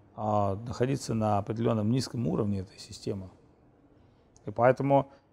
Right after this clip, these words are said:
веды говорят нам, если вы хотите, вот, ну, ну, очень простой пример. Есть огромное количество всяких йогов, которые рассказывают про йогу. И часто, когда мы читаем лекции,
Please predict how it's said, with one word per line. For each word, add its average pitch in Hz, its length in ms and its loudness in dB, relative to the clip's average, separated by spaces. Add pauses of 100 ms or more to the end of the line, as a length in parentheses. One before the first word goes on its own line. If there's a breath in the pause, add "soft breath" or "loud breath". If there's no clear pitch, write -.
веды 190 360 8
говорят 135 440 6
нам, 104 180 -2
если 113 260 0
вы 127 80 4
хотите, 127 400 0 (100)
вот, 117 300 -2
ну, 139 240 -2 (100)
ну, 135 300 -4
очень - 240 -4
простой - 320 2
пример. 156 360 0 (400 loud breath)
Есть - 140 -8
огромное 175 360 6
количество 156 280 0
всяких 131 340 -4
йогов, 117 440 4
которые 123 320 -2
рассказывают 120 440 0
про 110 140 0
йогу. 98 400 0 (1400 soft breath)
И 127 260 0
часто, 185 460 2
когда 127 280 0
мы 123 120 -4
читаем 117 400 -4
лекции, 117 680 0